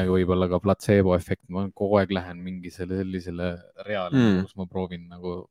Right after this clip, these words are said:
Speaker 1: loogiliselt ära seletada mingid asjad. Aga
Speaker 2: Ma ka.
Speaker 1: noh, selle, selle sama asja, selle sama asja ma viisin Kutsika kooli edasi ja, ja, ja noh, minu jaoks on see sama teema, et, äh,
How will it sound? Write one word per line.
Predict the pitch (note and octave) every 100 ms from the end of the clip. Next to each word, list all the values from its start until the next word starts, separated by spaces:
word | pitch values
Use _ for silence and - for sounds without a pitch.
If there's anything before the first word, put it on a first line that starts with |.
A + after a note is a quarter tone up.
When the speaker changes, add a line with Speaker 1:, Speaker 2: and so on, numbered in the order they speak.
| _ _ _ -
Speaker 1:
loogiliselt | F#2+ F#2 F#2+ F#2+ D3+ B2+
ära | A2+ A#2
seletada | - E3+ - - - -
mingid | B2+ A#2 A#2
asjad. | A#2 A2 G#2 - - - - - - - - -
Aga | - G2 G2 G2+ G2 G2 G2 - F#2+ F#2+ _ _ _ _ -
Speaker 2:
Ma | F#2+
ka. | - - _ _
Speaker 1:
noh, | C#3+ A2
selle, | - C3 A#2+ A#2 A#2
selle | - A#2
sama | A2+ C3+ B2 A2+
asja, | B2+ A2+ G#2 G#2 G#2 _ _ _ _ _ _ _ _ _ _ _ _ _ -
selle | G#2
sama | A#2+ A2+
asja | B2 G2
ma | G#2
viisin | G2+ G2
Kutsika | G#2+ F#2+ F#2+
kooli | G2 G2+ A2
edasi | F#2 F#2 G2+
ja, | F#2+
ja, | F2 F2 F2+ F2 F2+ F2+ F2 F#2+ - _ _ _ _ -
ja | G2+ G2
noh, | G2+
minu | A2+ G#2+
jaoks | G2 -
on | G2+
see | F#2+
sama | G2+ A#2+ F#2
teema, | F#2+ F#2+ F2+ F2+
et, | F#2 _ _ -
äh, | F2